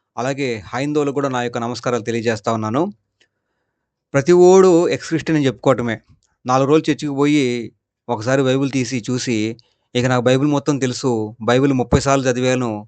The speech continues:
పది సంవత్సరాలు పాస్టర్‌గా ఉన్నాను" అని చెప్పి ప్రతి ఓడు ఎక్స్ క్రిస్టియన్ అని చెప్పుకుంటూ, ఆ, హిందూ మ-, హిందూ మతం గొప్పదని చెప్పి క్రైస్తవం మంచిది కాదు అంటూ ద్వేషాన్ని వెలగక్కుతా ఉన్నారండి. వీళ్ళకి బైబిల్ గురించి కానీ, క్రైస్తవ విశ్వాసాన్ని గురించి కానీ, క్రైస్తవ నమ్మకాన్ని గురించి కానీ అసలు ఏమాత్రం అవగాహన ఉండదు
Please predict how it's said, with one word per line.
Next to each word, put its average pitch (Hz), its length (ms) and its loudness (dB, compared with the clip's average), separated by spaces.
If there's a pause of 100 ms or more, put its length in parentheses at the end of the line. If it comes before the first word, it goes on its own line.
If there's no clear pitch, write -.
పది 123 140 0
సంవత్సరాలు 131 420 -2
పాస్టర్‌గా 131 460 -2
ఉన్నాను" 123 580 -2
అని 120 100 -8
చెప్పి 117 480 -4 (520)
ప్రతి 131 200 2
ఓడు 165 240 8
ఎక్స్ 139 200 2
క్రిస్టియన్ 151 320 0
అని 135 80 -2
చెప్పుకుంటూ, 120 680 -4 (360)
ఆ, 147 160 -2
హిందూ 139 340 0
మ-, 127 220 -2 (340)
హిందూ 143 220 0
మతం 143 300 0
గొప్పదని 131 340 0
చెప్పి 120 440 -4 (300)
క్రైస్తవం 139 440 2
మంచిది 131 280 -4
కాదు 123 240 2
అంటూ 120 380 -2
ద్వేషాన్ని 127 640 -2
వెలగక్కుతా 127 460 -2
ఉన్నారండి. 110 440 -4 (680)
వీళ్ళకి 135 200 0
బైబిల్ 147 300 6
గురించి 151 260 -2
కానీ, 143 200 2
క్రైస్తవ 139 340 0
విశ్వాసాన్ని 139 520 -2
గురించి 127 240 -6
కానీ, 131 140 -4
క్రైస్తవ 127 320 -2
నమ్మకాన్ని 127 400 -2
గురించి 120 220 -6
కానీ 123 140 -2
అసలు 117 200 -2
ఏమాత్రం 131 480 2
అవగాహన 127 320 2
ఉండదు 113 480 -4